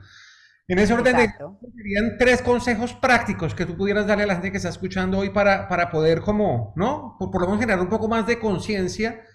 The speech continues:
Speaker 1: de qué tipo de cambios en mis mentalidades y comportamientos tengo que hacer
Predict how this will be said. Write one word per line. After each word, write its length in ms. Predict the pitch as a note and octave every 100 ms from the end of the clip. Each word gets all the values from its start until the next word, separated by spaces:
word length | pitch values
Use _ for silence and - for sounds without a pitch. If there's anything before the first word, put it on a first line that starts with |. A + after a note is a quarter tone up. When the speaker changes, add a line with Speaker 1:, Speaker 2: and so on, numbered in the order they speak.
| _
Speaker 1:
de 200 | F#3 F#3+
qué 140 | A3 A3
tipo 380 | A#3+ B3 B3+
de 240 | C4 A#3 -
cambios 400 | A3 A3 A#3 A#3+
en 80 | A#3+
mis 140 | A3
mentalidades 480 | F#3+ F#3+ F3 D#3+ F3
y 80 | G#3
comportamientos 600 | G#3+ F#3+ E3 E3+ E3+ F3+ - _
tengo 280 | G3+ G3+ G#3+
que 80 | G#3
hacer 400 | E3+ F3 F3+ F#3